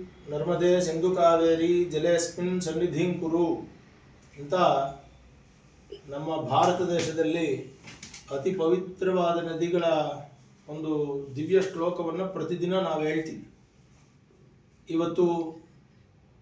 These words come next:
ಮಾಘ ಮಾಸದ ದಶಮಿ ಶುಕ್ರವಾರ. ನಮ್ಮ ವಿಜಯಲಕ್ಷ್ಮಿ ಅಮ್ಮನವರಿಗೆ,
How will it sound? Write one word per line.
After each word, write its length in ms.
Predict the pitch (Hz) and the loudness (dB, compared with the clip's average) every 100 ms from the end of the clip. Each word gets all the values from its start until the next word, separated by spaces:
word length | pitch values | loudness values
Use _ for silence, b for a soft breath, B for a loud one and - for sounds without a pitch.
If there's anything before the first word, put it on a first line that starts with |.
| _ 123 | _ -8
ಮಾಘ 300 | 131 175 185 | 0 4 6
ಮಾಸದ 800 | 180 165 160 160 156 156 147 - - - - 123 | 4 2 0 0 2 2 0 -8 -18 -20 -20 -10
ದಶಮಿ 440 | 135 - 175 180 180 | -6 -2 -2 0 -2
ಶುಕ್ರವಾರ. 600 | 151 147 190 170 156 151 160 - - - - - - - - - - - 143 | -4 -2 2 2 2 2 0 -2 -10 -20 -20 -20 -20 -20 -20 -20 -20 -18 -8
ನಮ್ಮ 140 | 151 | -4
ವಿಜಯಲಕ್ಷ್ಮಿ 640 | 147 147 175 180 - 170 | -2 2 2 2 0 -4
ಅಮ್ಮನವರಿಗೆ, 920 | 170 156 170 160 160 156 180 180 - | -4 -2 -2 2 2 4 2 0 -6